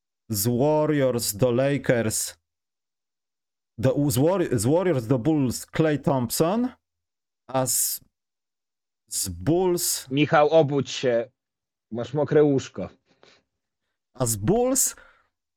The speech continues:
Speaker 1: do Lakers, e, Zach LaVine.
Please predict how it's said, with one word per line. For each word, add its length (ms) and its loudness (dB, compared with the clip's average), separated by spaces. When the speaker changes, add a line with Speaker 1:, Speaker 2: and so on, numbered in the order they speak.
Speaker 1:
do 1120 0
Lakers, 800 0
e, 440 -2
Zach 280 -2
LaVine. 400 -2